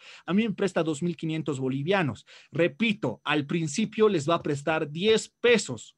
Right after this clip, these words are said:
¿ok? Le van pagando y te va a ir aumentando este crédito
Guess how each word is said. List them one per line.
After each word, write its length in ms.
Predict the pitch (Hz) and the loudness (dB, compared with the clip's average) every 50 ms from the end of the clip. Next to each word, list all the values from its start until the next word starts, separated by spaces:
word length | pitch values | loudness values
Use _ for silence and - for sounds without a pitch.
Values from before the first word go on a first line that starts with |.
| _ - | _ -8
¿ok? 240 | 139 143 143 143 185 202 226 233 - - - - - _ _ | -6 -6 -2 0 2 4 4 2 2 -2 -8 -20 -20 _ _
Le 120 | 143 156 165 | 2 4 4
van 240 | 185 226 269 262 | 4 4 2 2
pagando 580 | - 262 202 175 170 165 160 160 147 220 240 226 - | 2 4 4 4 4 4 2 2 2 2 2 0 -2
y 140 | 156 160 143 | -4 -4 -2
te 100 | 175 156 | 0 2
va 120 | 160 170 | 2 4
a 40 | 185 | 2
ir 140 | 190 202 196 | 2 2 2
aumentando 720 | 170 156 156 147 147 143 139 143 185 185 202 202 185 170 | 2 2 0 0 0 -2 0 0 0 0 2 2 2 0
este 240 | 143 143 - 156 | 0 -2 -4 -6
crédito 520 | - - 180 202 190 180 139 143 - - | -4 -2 0 2 2 2 0 -2 -8 -20